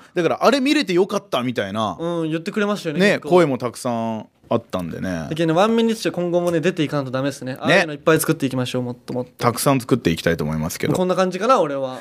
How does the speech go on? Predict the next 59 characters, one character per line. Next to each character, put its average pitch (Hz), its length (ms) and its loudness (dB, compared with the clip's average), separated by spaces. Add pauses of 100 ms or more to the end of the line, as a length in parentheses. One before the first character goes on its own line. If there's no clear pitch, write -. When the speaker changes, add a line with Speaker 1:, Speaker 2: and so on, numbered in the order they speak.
Speaker 1:
ま 156 540 -2
あ、 - 40 -20
そ 185 220 0
う 151 60 0
ね。 135 280 -2 (380)
そ 160 140 -6
の、 147 360 -2
合 190 100 4
わ 269 120 6
せ 247 120 2
て 139 100 4
の 120 80 0
話 117 300 0
な 104 120 2
ん - 40 -4
や 95 40 -6
け 92 80 -8
ど、 98 220 4
Speaker 2:
う 95 40 4
ん。 - 20 2
Speaker 1:
や 160 360 -4
っ - 20 -10
ぱ、 131 140 4
も 254 160 4
し 330 180 8
次 196 180 0
回 139 220 6
単 143 300 -2
独 135 220 -2
と 139 140 -4
か、 101 540 -4 (600)
な 151 120 0
ん 147 60 -2
か 113 120 -6
こ 98 680 -2 (300)
う、 - 20 -2
ね、 202 240 2
新 160 180 -2
ネ 143 80 0
タ 135 80 -2
ラ 135 80 6
イ - 40 4
ブ 110 40 -4
か 101 100 -2
わ 101 60 0
か 123 120 0
ん 110 80 -2
な 90 80 -8
い 87 40 -12
け 92 80 -8
ど、 85 320 -12
も 143 140 -6
し 117 140 -2
あ 98 120 2
る 120 120 2
な 90 120 -4
ら、 90 300 -2
Speaker 2:
う 170 40 -6
ん。 165 80 -4